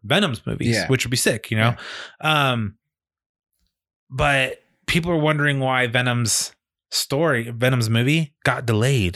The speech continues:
Speaker 1: to twenty twenty-two.
Speaker 2: Yeah.
Speaker 1: It got delayed again. So everyone's like, "Why he keeps pushing it out
Speaker 2: Well,
Speaker 1: so
Speaker 2: it got
Speaker 1: far?"
Speaker 2: delayed till, uh, October, I think now.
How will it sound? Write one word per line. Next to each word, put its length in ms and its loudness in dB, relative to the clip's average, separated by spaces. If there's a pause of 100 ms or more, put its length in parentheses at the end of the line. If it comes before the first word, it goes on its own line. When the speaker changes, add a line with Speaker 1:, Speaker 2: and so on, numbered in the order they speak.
Speaker 1:
to 100 -2
twenty 280 2
twenty-two. 580 0 (280)
Speaker 2:
Yeah. 200 -2 (340)
Speaker 1:
It 200 -4
got 200 2
delayed 240 2
again. 500 -2 (160)
So 140 -2
everyone's 300 0
like, 180 0 (300)
"Why 120 2
he 60 2
keeps 180 0
pushing 420 0
it 80 0
out 160 2
Speaker 2:
Well, 80 2
Speaker 1:
so 80 4
Speaker 2:
it 20 4
got 80 2
Speaker 1:
far?" 120 2
Speaker 2:
delayed 300 0
till, 320 0
uh, 460 0
October, 580 -2 (120)
I 140 -4
think 260 -6
now. 220 -8